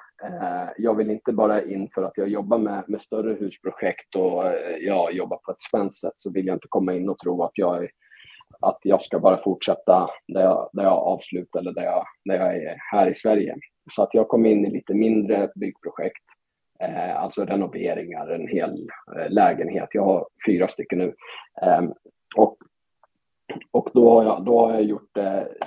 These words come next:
små, mindre renoveringar. Eh, det är inte jag själv som bygger dem, men jag planerar. Jag är med i hela proc-, eh, processen och jag planerar den. Ehm, och där märker jag stor skillnad mot, mot, eh, hur det är i Sverige. Eh, de, de bara bankar och kör på om inte man är på dem.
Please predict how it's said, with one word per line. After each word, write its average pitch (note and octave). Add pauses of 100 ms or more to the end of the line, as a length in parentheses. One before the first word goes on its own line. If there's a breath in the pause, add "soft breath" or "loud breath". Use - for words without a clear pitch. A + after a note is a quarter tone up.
små, G#2+
mindre A2+
renoveringar. G2 (220)
Eh, F#2+ (100)
det G#2+
är -
inte -
jag F2+
själv F#2+
som G2+
bygger F#2
dem, F2+
men F2+
jag -
planerar. G#2 (300 soft breath)
Jag F2+
är F2
med F2+
i F#2+
hela F2+
proc-, -
eh, -
processen F#2
och F2+
jag E2
planerar F2+
den. - (640 loud breath)
Ehm, -
och G#2
där A#2
märker G#2
jag F#2
stor -
skillnad D2+ (140)
mot, - (280)
mot, -
eh, E2+
hur E2+
det F2
är -
i -
Sverige. - (680 loud breath)
Eh, -
de, F#2+
de G2
bara E2+
bankar F2
och E2
kör E2+
på F#2+
om D#2+
inte -
man -
är -
på G2
dem. -